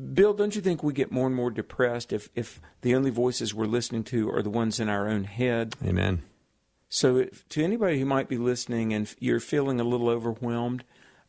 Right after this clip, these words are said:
Speaker 1: um, reach out, go to church, or find a good church service. I would say a good way to keep on the,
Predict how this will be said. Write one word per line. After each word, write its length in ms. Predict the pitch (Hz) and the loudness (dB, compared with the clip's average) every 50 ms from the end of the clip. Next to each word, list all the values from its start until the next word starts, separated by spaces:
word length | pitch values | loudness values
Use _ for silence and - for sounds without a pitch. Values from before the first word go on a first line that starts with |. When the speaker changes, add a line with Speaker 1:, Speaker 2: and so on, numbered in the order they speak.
| _ - | _ -2
Speaker 1:
um, 280 | 131 120 113 117 - - | 0 0 0 0 -2 -2
reach 360 | 117 120 147 160 160 - - | 0 2 2 2 2 0 -2
out, 360 | 156 139 135 135 135 139 - - _ _ _ _ _ _ _ _ _ | -2 -2 0 -2 -2 -4 -6 -10 _ _ _ _ _ _ _ _ _
go 120 | - 123 123 | 2 2 2
to 100 | 127 127 | 2 0
church, 520 | - - - 139 131 131 131 127 127 - | -4 0 2 2 4 4 2 0 -2 -2
or 80 | - 104 | -4 -4
find 320 | - - - 120 120 117 | -2 -2 0 0 0 0
a 40 | 117 | 0
good 380 | 104 113 123 123 123 120 113 - _ _ _ _ _ | 0 0 2 2 0 0 -4 -12 _ _ _ _ _
church 240 | - - - - - | -4 -4 -2 -2 -2
service. 480 | - 139 123 127 120 127 120 - - - _ _ _ _ _ _ _ - | -2 0 0 0 0 0 -2 -2 -4 -6 _ _ _ _ _ _ _ -2
I 100 | - 120 | 0 2
would 160 | 131 143 131 | 2 2 0
say 180 | - - 139 127 | 0 2 2 2
a 40 | 110 | 2
good 160 | 101 135 127 | 2 0 2
way 180 | 120 131 123 120 | 2 0 0 0
to 180 | 120 113 113 113 - _ _ _ _ _ _ - | 0 -2 -4 -8 -14 _ _ _ _ _ _ -8
keep 320 | - - 135 135 - - - | -4 -2 -2 -2 -4 -4 -4
on 200 | 120 117 117 113 | -2 0 0 0
the, 220 | 110 110 107 104 | 0 -2 -4 -6